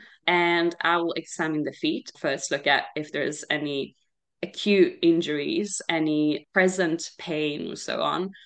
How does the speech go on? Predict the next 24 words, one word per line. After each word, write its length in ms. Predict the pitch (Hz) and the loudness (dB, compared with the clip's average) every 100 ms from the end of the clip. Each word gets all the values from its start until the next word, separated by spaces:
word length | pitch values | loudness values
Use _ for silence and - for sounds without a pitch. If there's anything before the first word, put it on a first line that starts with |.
| _ _ - | _ _ -4
and 180 | 180 175 | 0 2
then 240 | 170 165 | 2 2
do 340 | 165 160 156 156 | 0 0 0 -2
some 420 | - 151 147 156 | -4 -2 -2 -4
tests 880 | - 190 180 - - - - - - - | -6 -2 -2 -2 -8 -14 -16 -18 -20 -6
on 260 | 156 156 151 | -2 -2 -2
the 100 | 156 | -6
feet. 460 | - 90 87 - - | -6 -4 -4 -6 -12
So 180 | - | -8
some 380 | 170 - 175 190 _ - | -8 -4 -4 -6 _ -8
different 300 | 208 214 202 | -6 -6 -4
type 260 | 170 165 | -4 -2
of 180 | 160 156 - - _ _ - | -4 -4 -10 -20 _ _ -2
practices, 580 | 165 - 165 151 143 - | -2 0 -8 -4 -6 -4
exercises 1000 | - - 156 - 147 151 147 147 - - - | -6 -4 -6 0 0 0 -2 -4 -4 -8 -4
with 360 | 165 175 175 | 2 4 6
the 80 | 175 | 4
feet 560 | 170 - - 156 190 - - | -4 -10 -4 -4 -4 -8 -6
and 260 | 156 151 156 | -4 -2 0
with 200 | 165 156 | -2 -2
the 60 | - | -8
toes 680 | - 151 143 170 185 - - | -6 -2 -2 -2 -4 -4 -2
and 340 | 147 147 - | -2 -2 -4
ankle 600 | - 143 147 - 139 190 | -4 -6 -6 -6 -4 -6